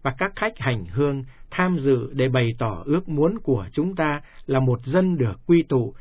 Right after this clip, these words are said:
trong sự hiệp nhất của Chúa Cha, Chúa Con và Chúa Thánh Thần. Tôi chờ đợi anh chị em tất cả ngày thứ năm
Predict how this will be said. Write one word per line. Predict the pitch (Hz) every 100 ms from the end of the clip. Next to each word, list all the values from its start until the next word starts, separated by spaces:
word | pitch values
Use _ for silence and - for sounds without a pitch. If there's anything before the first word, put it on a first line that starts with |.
| -
trong | - 160 151
sự | 143 123
hiệp | 120 110
nhất | 113 156 -
của | 131 110 110
Chúa | 147 165
Cha, | 160 135 131 131 - - -
Chúa | 165 196
Con | 156 143 131
và | 123 98 80
Chúa | - 135
Thánh | 147 127 143
Thần. | 117 104 80 - - - - - - -
Tôi | 180 151
chờ | 135 110
đợi | 113 110
anh | - 151 147
chị | 131 127
em | 147 143 135
tất | 175 -
cả | 123 92 - -
ngày | 113 98 90
thứ | 160
năm | 160 139 135